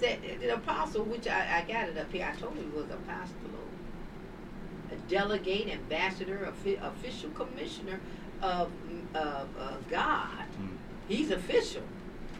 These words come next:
Speaker 1: of Christ. And he has miraculous power. He got dunamis.
Speaker 2: That's good.
Speaker 1: Miraculous power. God gives him that, that function. I told you they can go into a dark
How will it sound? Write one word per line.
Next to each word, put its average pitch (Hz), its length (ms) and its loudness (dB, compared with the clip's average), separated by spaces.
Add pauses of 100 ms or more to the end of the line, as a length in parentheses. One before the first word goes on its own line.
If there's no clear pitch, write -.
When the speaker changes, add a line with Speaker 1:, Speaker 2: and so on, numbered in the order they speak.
(120)
Speaker 1:
of 147 180 -2
Christ. - 460 6 (340)
And 196 160 10
he 262 260 8
has 226 420 4
miraculous 190 720 0
power. 226 240 2
He - 120 -2
got 208 180 2 (100)
dunamis. 262 280 0 (340)
Speaker 2:
That's 87 160 -4
good. 90 200 0 (380)
Speaker 1:
Miraculous 156 720 6 (100)
power. - 340 2 (420)
God - 320 6 (140)
gives 165 400 0
him 156 280 -2
that, 147 200 -2 (320)
that - 260 -2
function. - 500 0 (280)
I - 100 2
told 170 360 4
you 214 80 -2
they 208 160 4
can 190 200 -4
go 185 180 2
into 180 260 -2
a 151 60 0
dark 185 380 0